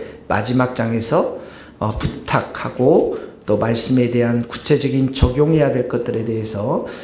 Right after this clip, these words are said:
여기서 쭉 기록되어져 있습니다. 첫 번째 십삼 절은 믿음에 대한 것인데요. "깨어 믿음에 굳게 서서 남자답게 강건하라." 이 깨어라는 부분들, 깨어.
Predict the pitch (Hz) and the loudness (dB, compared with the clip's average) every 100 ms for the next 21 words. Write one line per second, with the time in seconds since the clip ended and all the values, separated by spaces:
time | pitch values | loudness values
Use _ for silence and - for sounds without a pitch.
0 | - - 101 110 - 123 131 131 127 127 | -6 -2 0 -2 0 4 6 4 4 0
1 | 123 120 123 113 113 110 - 104 107 - | 0 2 0 0 -2 -4 -4 -4 -4 -4
2 | - - 143 151 143 - - 185 185 160 | -4 -2 0 0 -2 -2 0 2 4 4
3 | 147 170 - 117 120 151 175 180 175 135 | 4 4 0 -2 -2 4 6 6 6 4
4 | 127 120 113 - 110 107 95 - - - | 2 0 -4 -6 -6 -6 -8 -8 -6 2
5 | 165 160 160 196 - - - 127 120 156 | 6 8 6 4 -2 -10 -12 -8 -2 0
6 | 170 170 170 170 170 165 - 135 131 127 | 4 6 6 4 2 -2 -2 -2 0 -2
7 | 180 226 - - - - 101 120 120 120 | 0 0 -4 -14 -18 -8 -4 -2 0 0
8 | 117 - 117 - 120 117 113 107 107 110 | -2 -4 -6 -6 -6 -6 -6 -6 -8 -10
9 | 113 - - - - 139 - 240 226 220 | -12 -14 -14 -6 -4 -4 2 6 8 8
10 | 220 208 185 165 165 143 131 127 117 120 | 6 6 6 6 4 0 -2 -2 0 0
11 | 113 104 - 135 131 120 113 104 107 | -2 -4 -2 2 4 4 0 -4 -10